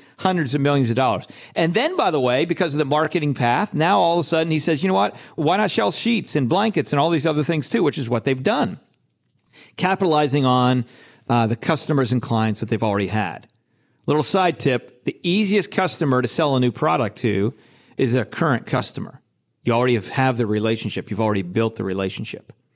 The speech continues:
So when you're investing your money, how do you find those opportunities like Mike did with the My Pillow Company?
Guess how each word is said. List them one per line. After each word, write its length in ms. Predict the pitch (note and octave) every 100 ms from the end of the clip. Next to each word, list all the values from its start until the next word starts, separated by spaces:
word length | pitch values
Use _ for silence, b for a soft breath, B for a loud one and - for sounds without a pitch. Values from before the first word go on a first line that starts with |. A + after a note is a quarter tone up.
| B B B B B
So 160 | G#3
when 120 | G#3 G3
you're 120 | G#3+
investing 440 | G3+ D#4 - D4
your 120 | G#3+
money, 460 | D#3+ D#3+ E3+ C3+ C3
how 300 | D3 A#3+ E4
do 80 | D4+
you 400 | F3+ E3+ E3 D#3+
find 560 | - D#3+ D#3 D#3 D#3
those 200 | D3 C#3 C3+
opportunities 880 | B2+ B2+ - F#3 E3 A#2+ A#2 B2 - B B B
like 240 | B2+ A2+
Mike 300 | C#3 E3+ G3
did 160 | B2 A2+
with 100 | A#2+
the 80 | A2
My 140 | A2
Pillow 260 | G#2+ A#2 G#2
Company? 500 | - D#3+ G2+ -